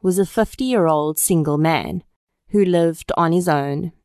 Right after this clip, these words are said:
in a flat in West Park, Pretoria. On the evening of the twenty-seventh of September nineteen ninety-seven, he was sitting in a nearby pub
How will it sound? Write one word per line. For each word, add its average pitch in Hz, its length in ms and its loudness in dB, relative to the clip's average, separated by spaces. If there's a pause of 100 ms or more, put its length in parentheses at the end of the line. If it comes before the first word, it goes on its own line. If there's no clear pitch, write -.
in 170 160 2
a 170 60 0
flat 165 480 -2
in 175 360 0
West 175 320 -2
Park, - 340 -4
Pretoria. 165 640 -2 (1300)
On 180 160 2
the - 180 -2
evening 147 460 -2
of 156 180 0
the 170 120 0
twenty-seventh 156 920 -2
of 151 100 -4
September 156 640 -2
nineteen 156 440 0
ninety-seven, 143 840 -4 (800)
he 240 120 0
was 233 160 0
sitting 285 360 -2
in 277 80 4
a 277 80 4
nearby 190 540 2
pub 139 420 -2